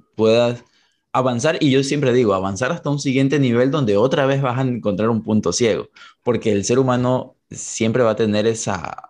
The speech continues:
ese entusiasmo de seguir creciendo, de qué más y qué más y qué más. Entonces, eh, va a llegar un, siempre va a haber un momento donde necesites un mentor. Y no sé cómo lo ves tú, Gaby, pero ahora que mencionas este punto, también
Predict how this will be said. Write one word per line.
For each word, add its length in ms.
ese 140
entusiasmo 580
de 60
seguir 260
creciendo, 460
de 200
qué 100
más 300
y 80
qué 120
más 240
y 80
qué 100
más. 300
Entonces, 680
eh, 320
va 160
a 40
llegar 260
un, 640
siempre 260
va 100
a 40
haber 160
un 80
momento 400
donde 200
necesites 420
un 180
mentor. 440
Y 400
no 100
sé 120
cómo 200
lo 80
ves 160
tú, 140
Gaby, 240
pero 200
ahora 200
que 100
mencionas 420
este 180
punto, 440
también 640